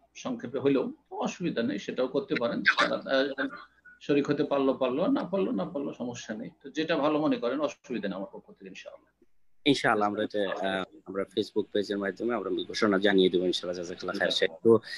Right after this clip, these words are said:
Speaker 2: শেখ স্যার, আহ, আজকে শুধু একটা বিষয়ে আমি জানতে চাচ্ছিলাম যে আমাদের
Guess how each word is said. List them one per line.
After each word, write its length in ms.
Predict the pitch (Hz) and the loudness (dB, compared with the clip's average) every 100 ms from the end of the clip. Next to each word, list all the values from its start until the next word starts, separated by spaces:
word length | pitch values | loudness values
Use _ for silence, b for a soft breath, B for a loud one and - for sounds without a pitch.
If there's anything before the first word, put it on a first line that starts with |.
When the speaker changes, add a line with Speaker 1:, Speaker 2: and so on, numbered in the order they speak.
| B B - | B B 0
Speaker 2:
শেখ 300 | - 135 - | 4 4 6
স্যার, 220 | 143 131 - - 123 | 4 4 2 2 6
আহ, 380 | 117 113 - 110 | 6 4 2 0
আজকে 460 | 113 - 135 123 - | -2 -2 -2 -2 -4
শুধু 520 | - 123 127 127 120 - | -6 -2 2 2 0 -2
একটা 260 | 110 113 120 | -6 -4 -2
বিষয়ে 460 | 117 - 120 107 98 | -2 -2 0 2 0
আমি 240 | 98 101 | -2 -4
জানতে 240 | 98 101 113 | -4 -4 -6
চাচ্ছিলাম 400 | 117 - 143 135 | -6 -4 -2 0
যে 60 | |
আমাদের 340 | 104 104 107 | 0 0 0